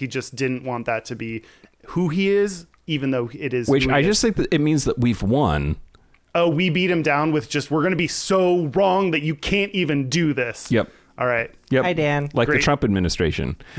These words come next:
Speaker 2: Um, <laughs> so, the
Speaker 3: Yeah, we really, y-, y-, you got a point there. It's one of those moments of, like, eh, just fu-, I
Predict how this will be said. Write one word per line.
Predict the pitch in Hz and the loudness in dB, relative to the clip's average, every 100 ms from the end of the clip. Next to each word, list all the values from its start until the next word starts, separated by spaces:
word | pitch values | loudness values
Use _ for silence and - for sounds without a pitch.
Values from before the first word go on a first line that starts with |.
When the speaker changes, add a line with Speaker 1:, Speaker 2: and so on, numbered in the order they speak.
| 135 - - - | -10 -10 -8 -2
Speaker 2:
Um, | 143 143 131 113 - - - - - | 2 2 2 0 -4 -10 -4 -4 -6
<laughs> | _ 440 - - | _ -6 -6 -4
so, | - 202 143 - - - 92 - - - - | 0 2 2 2 2 0 -2 -6 -12 -16 -4
the | 165 143 _ | -2 -2 _
Speaker 3:
Yeah, | 120 156 | -4 -2
we | 156 | 0
really, | 147 190 214 - - | -2 -4 -6 -10 -16
y-, | 87 87 - | -12 -12 -12
y-, | 117 65 | -18 -14
you | - 127 | -8 -4
got | 156 | -4
a | |
point | - 127 156 - | -4 -4 -4 -2
there. | 101 98 | 0 0
It's | - | -2
one | 117 | -2
of | 123 | 0
those | 123 107 | 0 0
moments | 110 123 120 | -2 -2 -4
of, | 95 | -6
like, | 101 98 - _ _ | -4 -4 -6 _ _
eh, | 104 107 | -10 -8
just | - 98 - - | -8 -10 -10 -18
fu-, | - | -14
I | 78 - 82 82 | -12 -10 -10 -10